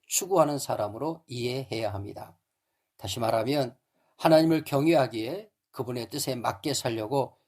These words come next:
힘쓰는 사람이 의인입니다. 이런 의인은 하나님의 말씀을 소중히 여겨 그 말씀대로 행하기를 힘씁니다. 그러기에 자기 자식도 하나님의 말씀을 따라 살도록 매로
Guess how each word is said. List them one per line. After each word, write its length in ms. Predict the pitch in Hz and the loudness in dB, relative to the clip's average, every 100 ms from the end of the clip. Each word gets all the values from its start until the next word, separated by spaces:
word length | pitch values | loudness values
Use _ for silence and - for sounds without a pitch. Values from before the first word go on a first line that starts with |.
| _ - | _ -18
힘쓰는 520 | - 208 - 180 143 | -8 -4 0 0 0
사람이 500 | 127 107 131 180 - _ _ | -2 -2 0 -2 -4 _ _
의인입니다. 760 | 117 117 110 98 98 98 - _ _ _ _ _ _ _ - | -6 -6 -6 -8 -10 -14 -18 _ _ _ _ _ _ _ -6
이런 260 | 123 123 - | -4 -2 -2
의인은 540 | 131 123 139 123 - _ _ _ _ | -2 0 -2 -4 -8 _ _ _ _
하나님의 460 | 156 139 139 139 127 | 2 2 4 2 4
말씀을 420 | 127 - 147 135 | 2 2 -2 -2
소중히 540 | - 160 151 143 123 | -4 -4 -2 -2 -2
여겨 480 | 110 104 113 190 233 _ - | -4 -4 -6 -6 -8 _ -14
그 160 | - | -4
말씀대로 720 | 143 113 113 - 160 143 139 131 | -4 -2 -4 -2 0 0 0 -2
행하기를 640 | 123 127 113 131 196 185 _ _ | -2 -2 0 -2 -6 -8 _ _
힘씁니다. 760 | 415 415 - 135 - 107 - _ _ _ _ _ _ _ _ | -10 -4 -4 -4 -10 -14 -16 _ _ _ _ _ _ _ _
그러기에 340 | 165 151 156 143 | 0 2 2 2
자기 280 | 147 147 | 2 0
자식도 720 | 139 139 139 165 - 139 120 _ _ _ _ | 0 0 -2 -2 -4 -2 -4 _ _ _ _
하나님의 480 | 175 160 147 143 139 | 4 6 6 2 0
말씀을 480 | 117 135 - 165 147 | -2 -2 0 -2 0
따라 220 | 151 139 | -2 -2
살도록 600 | - 123 113 117 104 - | -2 -6 -6 -8 -8 -10
매로 540 | 101 113 117 117 101 | -10 -6 -4 -4 -6